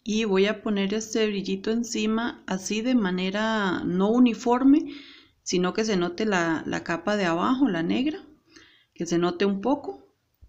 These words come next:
Lo mismo vamos a hacer sobre todas las uñitas, así de, de manera, eh, bien espontánea, no cubriendo el negro en su totalidad, sino dejándolo que se note. Y así nos quedaría.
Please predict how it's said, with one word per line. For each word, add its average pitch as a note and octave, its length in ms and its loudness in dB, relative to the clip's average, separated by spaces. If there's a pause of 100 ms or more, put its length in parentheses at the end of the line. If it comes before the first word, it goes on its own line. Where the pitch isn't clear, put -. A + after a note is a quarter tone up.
(120)
Lo F3+ 120 -4
mismo F3 340 4
vamos G3 360 0
a G#3 60 -6
hacer F#3+ 260 -4
sobre F#3+ 320 -4
todas F3+ 320 -2
las G3 220 -4
uñitas, B3 580 -4 (720)
así D#3+ 320 -6
de, G#3+ 200 -2
de D#3 200 -4
manera, D#3+ 720 -4 (920)
eh, E3 520 0 (220)
bien F#3 200 2
espontánea, A3 960 2 (400)
no F3 280 -4
cubriendo G3 680 0
el E3+ 240 -2
negro G#3 300 -2
en F#3+ 200 -2
su E3 140 -10
totalidad, D#3 680 -4
sino E3 280 0
dejándolo F#3 540 -4
que E3 80 -8
se D#3 140 -6
note. A3+ 440 -6 (880)
Y E3+ 140 0
así E3 240 0
nos E3 220 0
quedaría. D#3 520 0